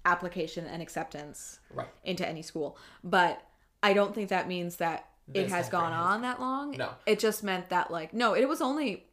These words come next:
Speaker 1: a few weeks.
Speaker 2: Right. So that's, okay, perfect, because that is my point. So, 'cause I was like, "Well, maybe my point's not valid," but you just validated my point.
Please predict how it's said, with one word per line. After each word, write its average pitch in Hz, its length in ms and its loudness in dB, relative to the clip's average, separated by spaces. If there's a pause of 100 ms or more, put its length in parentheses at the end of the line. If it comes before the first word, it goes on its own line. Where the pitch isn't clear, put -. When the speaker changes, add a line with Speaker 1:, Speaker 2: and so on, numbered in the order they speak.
(120)
Speaker 1:
a 180 80 0
few 180 300 -6
weeks. - 680 -12
Speaker 2:
Right. 151 180 0 (120)
So 156 200 -2
that's, 156 400 4 (120)
okay, - 400 -8
perfect, - 500 -10
because 127 360 -8
that 147 340 -4
is 131 280 -6
my 110 80 -16
point. - 260 -18 (640)
So, - 560 -2 (220)
'cause 139 120 -12
I 139 40 0
was 135 120 -2
like, 135 200 -4
"Well, 208 140 0
maybe 190 260 0
my 156 160 2
point's 139 320 -6
not 123 160 -8
valid," 120 320 -8 (160)
but 135 180 -8
you 143 120 -10
just 139 140 -12
validated 139 380 -4
my 131 80 -4
point. 131 240 -10